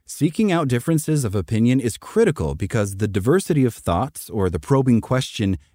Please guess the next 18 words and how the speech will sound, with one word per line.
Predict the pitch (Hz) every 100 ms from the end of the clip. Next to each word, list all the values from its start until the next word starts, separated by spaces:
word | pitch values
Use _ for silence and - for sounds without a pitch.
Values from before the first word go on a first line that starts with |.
| _
aids | 113 123 123
the | 110 107
adaptive | 104 101 - 95
thinking | - 123 101 98
leaders | 98 98 90 85
need | 123 156 101
when | 92 90
facing | - 113 151 113 113
complex | 117 117 120 -
challenges. | - 147 175 87 - - - _ _ _ _ _ _ _
It's | 135 -
important | 208 151 165 190 95 - -
to | -
welcome | 92 113 120 107
all | 104 107 151 165
types | 156 160 -
of | 131
news, | 127 147 78 71